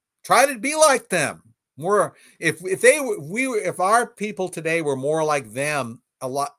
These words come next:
a lot of stuff would be stopped. But right now, people say, "Oh, that's conservatives. I don't care about them." Or, "That's environmentalists in Atlanta being prosecuted under open-ended domestic terrorism charges.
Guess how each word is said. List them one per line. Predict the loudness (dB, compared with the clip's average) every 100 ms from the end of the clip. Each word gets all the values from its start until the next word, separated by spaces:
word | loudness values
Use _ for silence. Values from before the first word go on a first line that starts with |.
| -10
a |
lot | -2 2 2
of | 0
stuff | -4 -4 -6 -8
would | -16
be | -12
stopped. | -12 -8 -10 -12 _ _ -20 -10
But | -4
right | 2 2
now, | 2 -2 0
people | -2 -4 -10
say, | -8 -6 4
"Oh, | 8 8
that's | 6 0 -2 -10 -14 _ _
conservatives. | -10 -8 -6 -6 -6 -6
I | -6
don't | -6
care | -10 -10
about | -8 -8 -10
them." | -12 -14 -14 _ _ -20 -20 _
Or, | 0 2 2 -4 _ _
"That's | 0 0 -2
environmentalists | -4 0 2 0 -2 -4 -4 -6 -8
in | -10
Atlanta | -6 -4 -4 -4 -10 _ _
being | -12 -10
prosecuted | -4 -4 -4 -10 -12 -10 -10 -12
under | -12 -8
open-ended | -6 -6 -6 -8 -8 -8 -8 -10
domestic | -10 -10 -10 -14
terrorism | -8 -6 -6 -8 -16
charges. | -18 -18 _